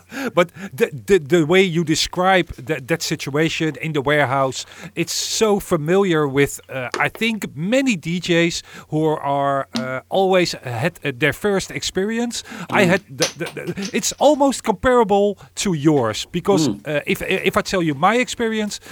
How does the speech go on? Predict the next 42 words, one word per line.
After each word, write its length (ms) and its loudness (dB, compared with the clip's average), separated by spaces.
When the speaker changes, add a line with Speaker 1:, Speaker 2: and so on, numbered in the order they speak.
Speaker 1:
uh, 360 0
at 220 -6
that 160 2
time, 540 0
uh, 240 0
we 160 -2
had 140 -2
a 100 -8
discotheque 560 -2
called 240 2
the 100 -2
Marathon 600 0
in, 260 0
uh, 240 -4
The 140 2
Hague, 400 2
it 140 -2
Speaker 2:
Mm. 40 -4
Speaker 1:
was, 340 4
and 120 -4
there 80 0
was 160 0
a 40 -4
D 220 0
J 320 0
who 120 0
was 340 4
there 440 2
in, 540 -4
uh, 240 -4
I 20 0
was 200 -2
there 280 0
at 160 -12
eighty-four, 1120 2
eighty-four, 540 0
eighty-five, 640 0
Speaker 2:
Mm. 200 -6
Speaker 1:
and 120 -2
he 140 2
was 220 2
mixing, 640 -2